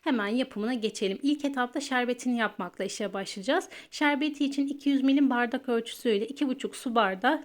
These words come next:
toz şekere ihtiyacımız var. Yine aynı şekilde iki buçuk, e, su bardağı da su kullanıyoruz.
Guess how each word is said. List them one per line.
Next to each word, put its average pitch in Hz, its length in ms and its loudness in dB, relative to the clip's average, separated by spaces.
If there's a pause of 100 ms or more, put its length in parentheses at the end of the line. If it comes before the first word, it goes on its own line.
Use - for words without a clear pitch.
toz 262 180 -4
şekere 240 380 -2
ihtiyacımız 196 680 -4
var. 302 120 0
Yine 277 280 6
aynı 240 220 0
şekilde 233 400 -2
iki 269 220 -4
buçuk, 269 400 -6 (400)
e, 214 200 -2
su 226 200 -4
bardağı 202 460 2
da 302 360 0
su - 260 -6
kullanıyoruz. 196 680 0